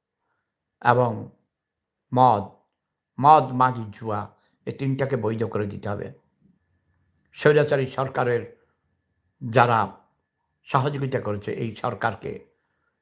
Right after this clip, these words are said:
শেখ হাসিনাকে দুর্নীতি করার জন্যে, বিরোধী দলের উপর যে ধরনের নির্যাতন করেছে, বছরের পর বছর, দশ বারো বছর পর্যন্ত আয়নাঘরে রেখে নির্যাতন করেছে,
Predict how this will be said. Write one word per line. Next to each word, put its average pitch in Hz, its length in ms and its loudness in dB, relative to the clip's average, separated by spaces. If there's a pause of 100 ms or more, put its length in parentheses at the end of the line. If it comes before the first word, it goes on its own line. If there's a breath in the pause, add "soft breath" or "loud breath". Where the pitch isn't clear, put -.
শেখ 135 140 0
হাসিনাকে 131 460 0 (1200)
দুর্নীতি 147 420 4
করার 120 300 -2
জন্যে, 98 280 -8 (1500)
বিরোধী 151 340 2
দলের 131 320 2
উপর 123 180 -6 (100)
যে 117 120 -4
ধরনের 123 340 -2
নির্যাতন 127 580 0
করেছে, 98 320 -10 (600)
বছরের 151 540 4
পর 127 220 2
বছর, 110 400 -6 (460)
দশ 135 320 4
বারো 147 480 6
বছর 170 320 0
পর্যন্ত 135 420 -8 (1120)
আয়নাঘরে 143 500 4
রেখে 120 340 -6
নির্যাতন 107 540 -8
করেছে, 101 360 -12